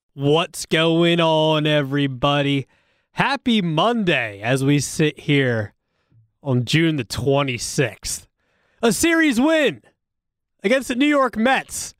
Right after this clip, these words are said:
The first one in almost two years.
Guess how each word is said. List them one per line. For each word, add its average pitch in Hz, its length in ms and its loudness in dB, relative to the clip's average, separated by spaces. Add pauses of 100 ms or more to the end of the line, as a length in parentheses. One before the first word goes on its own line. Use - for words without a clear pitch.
(320)
The 202 160 2
first 262 440 0
one 240 520 2 (320)
in 190 160 2
almost 233 580 0
two 233 320 2
years. 214 880 0